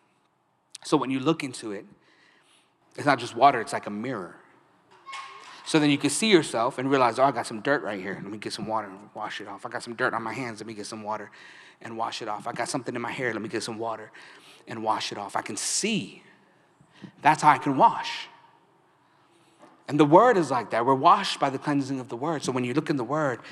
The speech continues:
you say, "Oh, I got, I got something in my life that doesn't line up with this. There's some dirt.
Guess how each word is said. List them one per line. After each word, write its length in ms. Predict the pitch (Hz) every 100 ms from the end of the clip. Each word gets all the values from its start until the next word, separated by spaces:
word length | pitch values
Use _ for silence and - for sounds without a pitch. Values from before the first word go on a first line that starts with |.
| - -
you 120 | 113
say, 240 | - 123 117
"Oh, 320 | 123 110 98 -
I 120 | 117
got, 400 | 113 - - - - - - - _ _ _ _ _ _ -
I 60 | 120
got 160 | 113 -
something 280 | 127 -
in 60 | 120
my 100 | 113
life 200 | 110 107
that 80 | 104
doesn't 260 | 110 107
line 240 | 104 107 104
up 140 | 95
with 140 | 95 -
this. 200 | 87 -
There's 140 | 92
some 160 | 98 92
dirt. 420 | 101 101 -